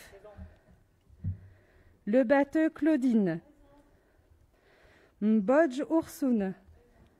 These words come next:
Speaker 2: Bro Alexis. Donne pouvoir à Benamar Youssef.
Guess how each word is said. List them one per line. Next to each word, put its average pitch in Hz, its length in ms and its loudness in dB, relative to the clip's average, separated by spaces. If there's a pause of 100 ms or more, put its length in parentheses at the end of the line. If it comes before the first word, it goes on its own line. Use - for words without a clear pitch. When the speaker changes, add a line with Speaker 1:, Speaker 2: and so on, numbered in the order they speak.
(1040)
Speaker 2:
Bro 233 520 0
Alexis. 302 640 0 (720)
Donne 254 340 2
pouvoir 277 540 -2 (100)
à 214 140 -4
Benamar 262 580 2
Youssef. 247 640 -6